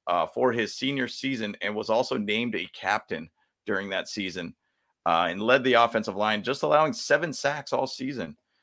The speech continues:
and then also had a rushing attack of about two hundred fifty-four yards a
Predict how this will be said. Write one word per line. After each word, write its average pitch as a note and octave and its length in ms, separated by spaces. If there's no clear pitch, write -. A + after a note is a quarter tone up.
and G2 140
then A2+ 160
also G#2+ 480
had G2 280
a G2+ 140
rushing G2 420
attack F2 340
of F2 140
about E2+ 260
two D3 200
hundred E3 260
fifty-four A#2+ 800
yards F#2 680
a D#2+ 80